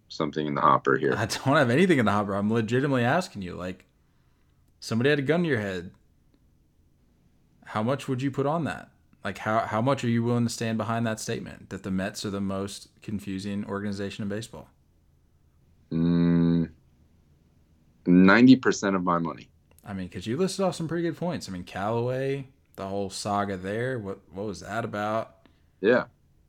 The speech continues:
Speaker 2: Just doesn't add up, Nate.
Speaker 1: Does not. If, I feel like no one has each other's back in that clubhouse, as far as coaching staff, players, the front office. Nobody has each other's back.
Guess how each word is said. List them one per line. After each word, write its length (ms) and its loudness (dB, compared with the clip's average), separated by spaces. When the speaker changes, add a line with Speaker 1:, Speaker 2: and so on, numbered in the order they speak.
Speaker 2:
Just 320 -18
doesn't 240 0
add 180 2
up, 140 4
Nate. 340 -2
Speaker 1:
Does 180 -6
not. 320 4
If, 180 -2
I 140 8
feel 180 2
like 160 6
no 220 0
one 160 0
has 240 -4
each 160 -12
other's 240 -4
back 380 2
in 80 -10
that 180 -6
clubhouse, 680 4
as 140 -6
far 200 2
as 100 -4
coaching 360 2
staff, 520 2
players, 760 2
the 80 -10
front 260 4
office. 520 4
Nobody 260 2
has 220 0
each 140 -8
other's 240 -2
back. 360 -6